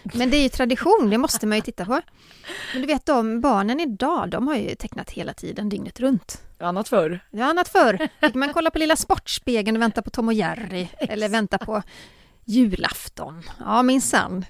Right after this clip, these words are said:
Speaker 2: Ja, men vad härligt.
Speaker 1: Mm.
Speaker 2: Mm.
Speaker 1: Nej, men sen så vill jag ju alltid ha så här,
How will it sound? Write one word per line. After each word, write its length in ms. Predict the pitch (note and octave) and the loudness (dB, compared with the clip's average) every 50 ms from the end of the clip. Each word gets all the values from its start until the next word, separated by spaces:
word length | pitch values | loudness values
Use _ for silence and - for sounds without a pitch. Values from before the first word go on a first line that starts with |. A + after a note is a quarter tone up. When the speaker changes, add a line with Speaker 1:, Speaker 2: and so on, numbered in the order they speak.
| - - - - - - D4 C4 - - - - - | -10 -12 -10 -10 -8 -8 -8 -6 -6 -6 -6 -6 -2
Speaker 2:
Ja, 140 | - A3 | -2 0
men 120 | A#3 A#3+ B3 | 0 2 4
vad 100 | B3 C4 | 4 6
härligt. 580 | C4 B3+ B3 A#3+ A3+ F#3 - - - - - | 6 6 6 6 6 4 2 0 -6 -16 -10
Speaker 1:
Mm. 460 | A3 A3+ A#3 B3 B3+ C4+ C#4+ D4 E4+ E4 - | -6 -2 0 2 2 4 4 2 2 0 -2
Speaker 2:
Mm. 340 | F#3+ G3 G#3 A3 B3 C#4 - - - - - | -6 -4 -2 -2 -2 -2 -4 -10 -12 -6 0
Speaker 1:
Nej, 80 | B3+ B3 | 2 2
men 100 | A#3+ A3+ | 2 2
sen 340 | - G3 E3+ F3+ G#3+ A3+ | 2 0 -2 -2 -2 -2
så 120 | - - B3 | -2 0 2
vill 160 | A3 A#3+ A#3 | 2 4 4
jag 100 | A3+ A3 | 4 4
ju 60 | A3 G#3 | 4 4
alltid 240 | F#3+ E3+ - F#3 | 2 0 -4 -6
ha 140 | F3 F3 E3 | -6 -4 -6
så 120 | - - F3+ | -6 -6 -6
här, 220 | - E3+ E3+ F3 | -6 -8 -8 -10